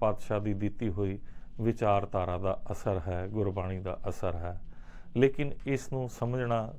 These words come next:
ਸਿੱਖ ਪੰਥ ਲਈ ਹੋਰ ਜ਼ਰੂਰੀ ਹੈ, ਔਰ ਹਰ ਬੱਚੇ ਨੂੰ, ਹਰ ਬਜ਼ੁਰਗ ਨੂੰ, ਹਰ ਮਾਤਾ ਨੂੰ, ਹਰ ਭੈਣ ਨੂੰ ਸਮਝਣਾ। ਸਿਰਫ ਇਹ ਸਮਝ ਲੈਣਾ ਕਿ ਅਸੀਂ ਲੰਗਰ ਵਿੱਚ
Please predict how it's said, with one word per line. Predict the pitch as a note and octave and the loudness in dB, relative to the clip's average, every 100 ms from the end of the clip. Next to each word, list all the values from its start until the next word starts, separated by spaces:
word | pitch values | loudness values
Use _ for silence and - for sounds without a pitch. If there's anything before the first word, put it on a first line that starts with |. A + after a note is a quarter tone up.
| - | -10
ਸਿੱਖ | - A#2 - - | -4 -2 -2 -2
ਪੰਥ | G2+ F#2+ | 0 0
ਲਈ | G2 F#2+ G2 - - | 0 0 -2 -4 0
ਹੋਰ | A#2 C3 - - - - - G#2+ | 4 4 2 -4 -6 -8 -4 0
ਜ਼ਰੂਰੀ | G2 A2+ C3 C#3 C3 | 6 8 8 6 4
ਹੈ, | G2 G2 - - - - - | 2 -2 -4 -10 -10 -6 2
ਔਰ | G#2+ G2 | 4 4
ਹਰ | A2+ A#2+ | 4 4
ਬੱਚੇ | A2+ A2+ - C#3 | 4 0 2 2
ਨੂੰ, | C3 A#2+ - - - - - - - - | 2 -2 -6 -12 -10 -10 -10 -12 -8 -4
ਹਰ | - A2 G#2+ - A2+ | 2 4 2 -4 -2
ਬਜ਼ੁਰਗ | G#2+ G#2+ B2+ B2+ | 0 4 4 2
ਨੂੰ, | A#2 A2 G#2+ A2 | 0 0 -2 0
ਹਰ | G#2 | 0
ਮਾਤਾ | G2+ G2+ - G#2+ | 2 0 2 2
ਨੂੰ, | G#2 G2+ - - - - B2+ | 2 -2 -4 -6 -8 2 2
ਹਰ | B2+ | 2
ਭੈਣ | - G#2 F#2+ | 0 0 0
ਨੂੰ | G2+ | -2
ਸਮਝਣਾ। | F2+ G2+ F#2+ F2+ E2+ G2 - - - - - | -2 -2 0 0 -2 -4 -8 -8 -8 -10 0
ਸਿਰਫ | C#3 C3+ - | 2 2 2
ਇਹ | E3+ F3+ | 2 4
ਸਮਝ | D3 C#3 C3+ | 2 0 2
ਲੈਣਾ | C3+ C3 B2 - - - - | 2 2 2 -4 -10 -12 0
ਕਿ | C3+ | 2
ਅਸੀਂ | B2+ C3 | 2 2
ਲੰਗਰ | A2+ A#2 A#2+ | 2 4 4
ਵਿੱਚ | A#2 A2+ A2+ G#2+ | 2 0 0 -2